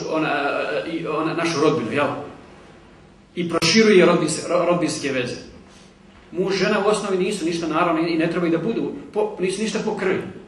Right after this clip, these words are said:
Ali kako brak zbližava? Pa ti onda, e, punac i punica postaju ko, ko otac i majka, i, i svek-, i, odnosno svekar i svekra, ja? I onda i šira, i šira, i šira njihova porodica.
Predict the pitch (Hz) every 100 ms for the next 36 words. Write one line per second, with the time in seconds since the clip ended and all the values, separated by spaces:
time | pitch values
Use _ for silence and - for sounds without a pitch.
0 | - - - - - - - 147 139 190
1 | 190 165 175 180 - - 143 139 143 120
2 | - - - - - - - - - -
3 | - 151 - 180 185 185 220 - - -
4 | - 160 160 160 160 - - - - -
5 | - 180 208 190 175 175 196 202 185 175
6 | 190 - - 170 170 170 165 175 170 -
7 | 170 - - - 180 202 185 214 226 220
8 | 113 165 - 180 175 190 190 151 160 156
9 | 170 170 165 156 170 170 131 120 127 127
10 | - - 127 131 - - - - 156 147
11 | 147 143 139 - 170 170 - 165 143 -
12 | 180 156 131 - 151 139 127 123 113 117
13 | 117 - -